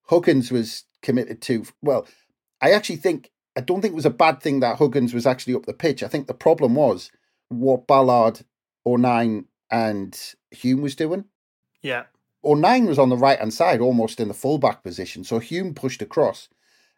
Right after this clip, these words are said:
Speaker 1: and Hume was almost that second centre half. And what happened, what seemingly happened was Ballard stepped out to try and play offside,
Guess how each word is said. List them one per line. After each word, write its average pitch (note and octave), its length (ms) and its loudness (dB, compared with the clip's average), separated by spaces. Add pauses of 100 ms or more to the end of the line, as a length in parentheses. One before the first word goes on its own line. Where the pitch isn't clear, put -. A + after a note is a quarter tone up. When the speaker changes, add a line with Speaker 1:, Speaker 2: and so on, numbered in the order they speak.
Speaker 1:
and A#2+ 180 2
Hume D#3+ 280 -4
was C3+ 160 0
almost B2+ 320 4
that G#2+ 160 -2
second G#2 320 -6
centre G#2 300 -2
half. G#2 340 0 (680)
And A#2+ 680 -2 (480)
what D#3+ 240 0
happened, G3 440 -2
what C#3 180 0
seemingly F3 380 -2
happened C#3+ 300 2
was A2+ 240 -4 (280)
Ballard D#3 600 4 (600)
stepped - 440 -4
out C#3+ 240 2
to - 80 -16
try A#2 200 0
and A2+ 120 0
play A2+ 140 -2
offside, G#2+ 560 2